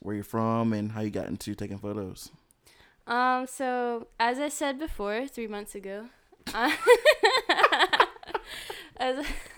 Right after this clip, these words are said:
Speaker 2: <laughs> uh, right, uh, I'm from Winston-Salem, which is, like, twenty, thirty minutes away from Greensboro.
Speaker 1: Yep.
Speaker 2: Um, I got into taking photos, uh,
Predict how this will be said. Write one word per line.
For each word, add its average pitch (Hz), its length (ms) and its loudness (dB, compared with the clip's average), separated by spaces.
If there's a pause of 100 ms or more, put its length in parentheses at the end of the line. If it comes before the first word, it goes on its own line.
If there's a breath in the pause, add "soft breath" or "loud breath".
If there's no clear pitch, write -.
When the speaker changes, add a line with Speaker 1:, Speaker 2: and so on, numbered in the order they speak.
(140)
Speaker 2:
<laughs> - 760 -8
uh, 302 420 2 (120)
right, 214 400 -6 (120)
uh, 240 340 4
I'm 254 160 0
from 240 500 -4
Winston-Salem, 220 1160 -8
which 262 180 -8
is, 190 200 -10
like, 180 400 -10 (160)
twenty, 180 800 -10 (100)
thirty 175 260 -10
minutes 185 400 -10
away 202 280 -10
from 214 240 -12
Greensboro. 220 560 -8 (140)
Speaker 1:
Yep. 131 200 -2 (440 soft breath)
Speaker 2:
Um, 214 420 2
I 240 120 -2
got 294 180 2
into 381 220 0
taking 269 420 -4
photos, 247 680 -6 (500)
uh, 226 500 -2